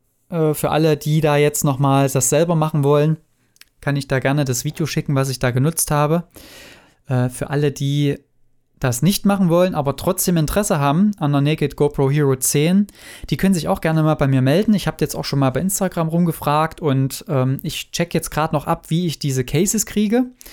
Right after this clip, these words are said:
und die B E C Boards, damit man das ordentlich powern kann. Und wenn das geklärt ist, dann, äh, könnte ich mir vorstellen, da für euch das zu strippen und dann auch anzubieten, ne? Ähm, ich hatte auch gefragt, wie viel ihr da bezahlen würdet.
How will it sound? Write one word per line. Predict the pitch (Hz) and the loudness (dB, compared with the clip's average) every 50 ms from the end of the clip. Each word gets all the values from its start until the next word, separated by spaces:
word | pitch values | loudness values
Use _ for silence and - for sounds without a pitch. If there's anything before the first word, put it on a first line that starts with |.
| - - - - - - - | -20 -18 -18 -18 -20 -6 -2
und | 170 147 135 | 0 0 0
die | 147 | 0
B | 143 - 156 156 147 | 0 2 2 2 2
E | 135 | 0
C | - - 165 190 196 | 0 2 2 2 2
Boards, | 185 202 214 233 247 247 - - - - _ _ _ _ _ | 4 4 4 4 2 0 -2 -4 -6 -8 _ _ _ _ _
damit | - 139 135 147 - 156 | -4 -2 -2 0 0 0
man | 143 135 | 0 0
das | 135 135 | 0 -2
ordentlich | - 156 147 139 127 - | -2 -2 -2 -2 -2 -2
powern | - 147 156 170 185 185 190 | -2 0 0 2 2 0 0
kann. | - 175 175 180 190 | 0 0 0 0 0
Und | 196 170 147 139 143 | 0 0 0 0 2
wenn | 139 143 | 2 2
das | 143 165 - - | 2 0 -2 -2
geklärt | - 143 - - 156 165 170 - | -6 -6 -4 -2 0 0 0 0
ist, | 175 160 - - | 0 -2 0 0
dann, | 143 135 143 147 151 151 156 - | 0 0 0 0 0 -2 -2 -4
äh, | - 160 139 | -4 -6 -4
könnte | - 156 156 160 | -2 -2 -2 -2
ich | - - | 0 0
mir | 143 139 | 0 0
vorstellen, | 131 151 151 - - 151 139 135 | 0 0 -2 0 0 -2 0 0
da | 139 135 135 139 139 139 - - - - - - - - - - - | 2 2 2 2 0 -2 -4 -10 -20 -20 -20 -20 -20 -20 -20 -18 -8
für | - - 139 - | -4 -2 0 2
euch | 139 135 139 143 139 - - | 4 4 4 2 0 -2 0
das | 139 131 127 - - - - - - _ _ _ _ _ | 0 2 2 2 0 0 -2 -4 -6 _ _ _ _ _
zu | - - - 127 | -8 -4 -2 -2
strippen | - - - 175 175 - 185 180 180 165 | -2 0 0 0 2 4 4 4 2 2
und | - 156 139 135 139 | 0 -2 0 0 0
dann | 131 131 131 - | 0 0 0 -2
auch | - 120 - | -4 -4 -4
anzubieten, | 131 123 117 - 123 - 127 120 123 120 | -4 -4 -6 -6 -6 -6 -4 -2 0 2
ne? | 131 143 165 - - - - - - - - - - - - - - 127 | 2 2 0 -2 -6 -16 -20 -18 -18 -18 -18 -18 -18 -20 -20 -10 -4 -2
Ähm, | 123 123 120 120 120 | 0 0 2 0 0
ich | 120 - | 0 -2
hatte | 147 - 143 | -2 -2 -2
auch | 123 - | -2 -2
gefragt, | - 120 - - 135 139 147 - - - - | -4 -6 -4 -2 -2 0 -2 -2 -4 -6 -6
wie | 135 | -6
viel | - - 131 127 127 135 - | -4 0 0 2 2 2 0
ihr | 139 127 | 0 -2
da | 127 120 | -2 -2
bezahlen | 120 123 - - 151 151 165 170 165 | -2 -4 -4 -2 0 0 0 2 2
würdet. | 156 156 156 151 147 - - | 2 2 2 0 0 -2 -8